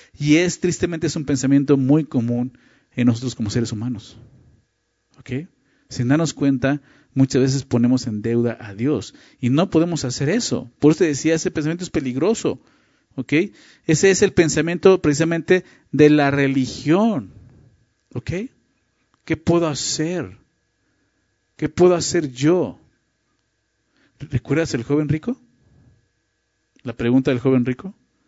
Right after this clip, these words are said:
precisamente fue esa, ¿no? "¿Qué haré para tener la vida eterna?".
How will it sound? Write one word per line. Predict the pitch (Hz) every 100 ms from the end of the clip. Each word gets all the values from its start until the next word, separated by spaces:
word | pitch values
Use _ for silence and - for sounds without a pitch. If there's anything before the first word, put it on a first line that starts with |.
| _ -
precisamente | 147 180 196 190
fue | - 220
esa, | 247 127 117 _ _ _ _ _
¿no? | 123 147 - - _ -
"¿Qué | 156
haré | 156 160
para | 156 139 127 139 156 _ _ _ _ _ -
tener | 113 120 123
la | 120
vida | 113 110
eterna?". | 98 104 98 92